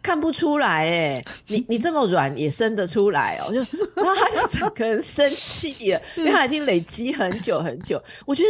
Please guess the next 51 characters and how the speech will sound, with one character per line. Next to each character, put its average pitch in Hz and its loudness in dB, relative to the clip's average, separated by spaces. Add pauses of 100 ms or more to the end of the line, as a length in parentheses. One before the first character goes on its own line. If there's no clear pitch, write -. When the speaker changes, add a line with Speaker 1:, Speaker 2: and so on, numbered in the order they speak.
(120)
Speaker 1:
这 349 0
种 185 0
骚 226 2
扰 175 4
其 165 -4
实 202 -6
反 147 -2
过 202 2
来 180 2
男 160 -2
的 160 0
对 170 0
女 131 -6
的， 117 -2
女 120 -6
的 127 -4
对 175 -4
男 123 -6
的， 127 -2 (180)
男 139 -4
的 160 0
对 165 2
男， 127 -4
女 131 -6
对 143 0
女 117 -6
都 196 -2
可 170 -8
能 92 -18
会 139 -6
有。 82 -10
Speaker 2:
会。 247 0
Speaker 1:
而 233 0
且 277 -2
我 165 0
想 143 -6
要 135 -10
跟 143 -8
大 143 -4
家 143 0
补 135 -10
充 123 -8
一 143 -6
点， 113 -6
大 151 -2
家 151 0
比 131 -6
较 135 -2
少 120 -4
想 117 -10
到， 120 -8